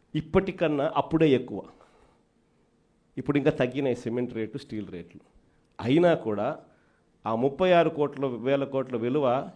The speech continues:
ఈరోజు డెబ్బై ఎనిమిది వేల కోట్లకు పెంచేసి టెండర్లు వాళ్ళకు సంబంధించిన వాళ్ళకు మాత్రమే రింగ్ ఫామ్ చేసి వాళ్ళ కాంట్రాక్టర్లకు మాత్రమే ఇచ్చుకుంటున్నారు. అంతేకాదు,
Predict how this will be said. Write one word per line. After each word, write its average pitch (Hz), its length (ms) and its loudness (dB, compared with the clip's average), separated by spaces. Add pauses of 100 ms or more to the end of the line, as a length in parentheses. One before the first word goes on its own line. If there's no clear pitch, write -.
(140)
ఈరోజు 156 260 2
డెబ్బై 135 440 2
ఎనిమిది 165 320 4
వేల 151 220 4
కోట్లకు 147 480 -2 (200)
పెంచేసి 156 680 2 (560)
టెండర్లు 139 640 2 (380)
వాళ్ళకు 135 420 6
సంబంధించిన 123 640 -2
వాళ్ళకు 117 220 -2
మాత్రమే 117 440 0
రింగ్ 123 240 0
ఫామ్ 113 340 -4
చేసి 104 360 -6 (520)
వాళ్ళ 135 240 6
కాంట్రాక్టర్లకు 113 760 -2
మాత్రమే 90 420 -6
ఇచ్చుకుంటున్నారు. 127 680 -10 (1600)
అంతేకాదు, 139 680 2